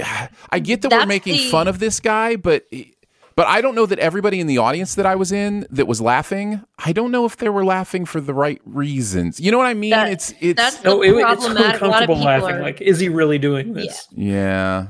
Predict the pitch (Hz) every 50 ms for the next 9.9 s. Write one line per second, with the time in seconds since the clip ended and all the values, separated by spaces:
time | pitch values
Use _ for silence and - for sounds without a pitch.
0 | 107 104 101 107 117 117 107 107 92 110 165 196 208 202 185 - 175 202 226 240
1 | 208 180 165 139 - - 156 139 123 110 101 95 - - 92 90 104 127 151 156
2 | - 190 165 143 120 113 104 107 107 107 110 107 104 98 - - 101 101 98 95
3 | - - 107 - 107 101 98 98 - - 165 165 156 151 147 143 139 139 - -
4 | - - - - - _ 90 107 104 104 98 92 82 85 87 - - 214 220 285
5 | 302 - - - - _ _ 359 339 330 320 247 190 202 190 180 185 214 262 -
6 | - 220 - - 196 175 - - - - 202 190 190 185 180 175 208 233 - -
7 | 202 196 214 190 190 185 170 214 - 87 - 202 202 214 220 226 240 233 - -
8 | _ _ 208 214 214 226 233 233 233 233 196 185 190 233 240 233 240 247 233 -
9 | - 208 196 185 - 180 185 185 - - 214 190 180 170 170 160 156 -